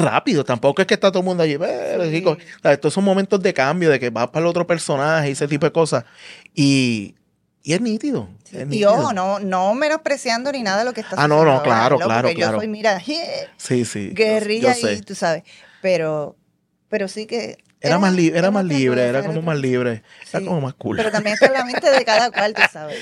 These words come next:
Speaker 1: <laughs> Bueno, exacto, yo, estamos hablando aquí de lo que tú y yo pensamos. También
Speaker 2: Exacto.
Speaker 1: estará el que pensaba otra cosa, pero por lo regular no tendía a pasar, o por lo menos yo no
Speaker 2: Ujú.
Speaker 1: me encontré con ese tipo de
Speaker 2: Ujú.
Speaker 1: escenario.
Speaker 2: Yo tampoco.
Speaker 1: Eh,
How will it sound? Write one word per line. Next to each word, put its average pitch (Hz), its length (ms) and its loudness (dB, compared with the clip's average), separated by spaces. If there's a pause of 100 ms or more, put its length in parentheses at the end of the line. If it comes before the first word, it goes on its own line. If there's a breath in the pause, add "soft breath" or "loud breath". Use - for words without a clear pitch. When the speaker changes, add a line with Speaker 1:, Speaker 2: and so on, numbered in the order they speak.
(120 loud breath)
Speaker 1:
<laughs> - 140 -20
Bueno, 185 200 8
exacto, 151 440 4
yo, 139 140 2
estamos 151 300 6
hablando 220 300 10
aquí 202 180 2
de 247 120 8
lo 170 100 4
que 151 100 2
tú 151 100 -4
y 156 40 2
yo 190 120 6
pensamos. 165 560 4
También 135 300 0
Speaker 2:
Exacto. 175 220 6
Speaker 1:
estará 185 160 8
el 196 60 0
que 202 120 -2
pensaba 160 320 4
otra 160 180 4
cosa, 208 340 2
pero 139 240 4
por 139 120 2
lo 139 80 2
regular 143 380 2 (580 loud breath)
no 165 280 6
tendía 147 380 2
a 143 40 -2
pasar, 107 340 -2
o 107 80 -6
por 110 120 -2
lo 110 60 -4
menos 135 200 -4
yo 123 120 -4
no 127 80 -2
Speaker 2:
Ujú. 123 40 -2
Speaker 1:
me 127 80 -4
encontré 120 460 -4
con 95 180 -8
ese 98 220 -6
tipo 104 180 -10
de 101 60 -4
Speaker 2:
Ujú. 95 60 -8
Speaker 1:
escenario. 80 520 -10
Speaker 2:
Yo 196 100 -8
tampoco. 185 440 -14 (140)
Speaker 1:
Eh, 143 800 6